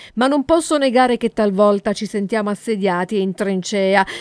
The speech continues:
Ciononostante, accompagnato dall'amore e dalla passione per il bene comune, il mio impegno continuerà in questo cammino pieno di tante soddisfazioni e irto di molte difficoltà,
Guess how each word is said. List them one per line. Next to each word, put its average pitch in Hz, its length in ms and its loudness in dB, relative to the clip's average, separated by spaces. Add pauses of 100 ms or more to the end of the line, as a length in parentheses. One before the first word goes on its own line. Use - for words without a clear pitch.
(120)
Ciononostante, 226 920 0
accompagnato 226 680 0
dall'amore 220 680 0
e 185 40 -2
dalla 180 180 -4
passione 214 520 -2
per 202 160 -2
il 185 100 -2
bene 208 260 0
comune, 196 540 0 (260)
il 233 180 0
mio 330 200 4
impegno 294 600 2
continuerà 269 580 0
in 202 120 2
questo 247 380 -2
cammino 196 600 -2
pieno 247 340 -2
di 180 140 -4
tante 214 400 -2
soddisfazioni 220 880 -4
e 226 80 0
irto 294 360 -2
di 220 120 -2
molte 226 320 -2
difficoltà, 196 760 -2